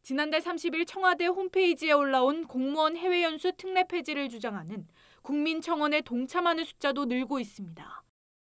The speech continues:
청원이 시작된 지 육 일 만에 오천삼백여 명이 참여했습니다. 명목은 해외 연수지만 세금으로 간 관광 여행이다, 성과를 내는지 감독하는 시스템도 있어야 한다 등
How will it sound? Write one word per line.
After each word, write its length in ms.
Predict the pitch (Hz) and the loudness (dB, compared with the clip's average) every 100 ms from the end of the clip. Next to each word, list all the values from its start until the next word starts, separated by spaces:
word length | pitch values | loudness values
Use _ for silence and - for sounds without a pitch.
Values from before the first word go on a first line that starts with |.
| _ _ - | _ _ -4
청원이 360 | 339 320 320 | 2 4 2
시작된 520 | 294 302 - 285 247 | 2 0 0 0 0
지 280 | 226 302 240 | 2 0 0
육 140 | 233 311 | 2 2
일 140 | 311 | 4
만에 260 | 302 285 285 | 2 4 4
오천삼백여 880 | 320 - 311 302 - 370 359 330 | 2 -2 -4 -4 -2 2 2 2
명이 240 | 302 277 302 | 2 0 -2
참여했습니다. 960 | - 320 277 233 - 175 170 135 - _ _ _ _ _ _ _ | -4 -2 0 -2 -6 -18 -18 -18 -18 _ _ _ _ _ _ _
명목은 500 | 233 254 277 277 339 | 2 4 4 2 0
해외 300 | 359 392 359 | 2 4 6
연수지만 580 | 349 320 311 294 294 330 | 4 2 -2 0 0 0
세금으로 540 | 339 392 381 370 339 339 | 0 2 4 4 4 4
간 240 | 311 302 | 2 0
관광 500 | - 240 262 320 311 | -2 0 6 6 6
여행이다, 580 | 269 226 170 165 - - _ _ - | 4 4 -2 -10 -16 -18 _ _ -20
성과를 480 | - 320 294 302 294 | -6 -4 4 6 6
내는지 400 | 269 262 254 269 | 4 2 0 -2
감독하는 640 | - 247 262 330 339 311 320 | -2 -2 -2 -2 0 0 0
시스템도 600 | 359 339 - 330 294 294 | 0 0 0 -2 0 -2
있어야 420 | 208 - 285 262 | -4 0 4 4
한다 220 | 220 202 | 2 -6
등 220 | 185 202 | -8 -10